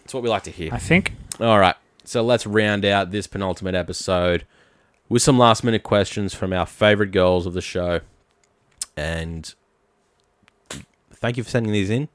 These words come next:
Speaker 2: <laughs>
Speaker 1: Um, <laughs> it's your last chance to do it until you come. Well,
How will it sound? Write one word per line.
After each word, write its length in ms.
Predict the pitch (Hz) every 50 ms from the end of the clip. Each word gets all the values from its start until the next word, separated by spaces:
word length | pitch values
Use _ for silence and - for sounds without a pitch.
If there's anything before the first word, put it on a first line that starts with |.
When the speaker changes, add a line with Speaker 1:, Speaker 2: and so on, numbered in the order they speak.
| _ _ _ -
Speaker 2:
<laughs> 140 | - - - - - - _ _ _ _ - _ _ - -
Speaker 1:
Um, 480 | - 101 107 107 110 110 113 110 110 110 - - -
<laughs> 180 | - - - -
it's 180 | - - - -
your 140 | 143 120 110
last 300 | 117 117 120 123 - -
chance 260 | - - 123 123 110
to 80 | - 107
do 200 | 98 113 123 139
it 160 | 147 135 - -
until 220 | - 104 - -
you 80 | 107 101
come. 280 | - - 107 107 104 - _ _ - - - - -
Well, 220 | - 175 160 -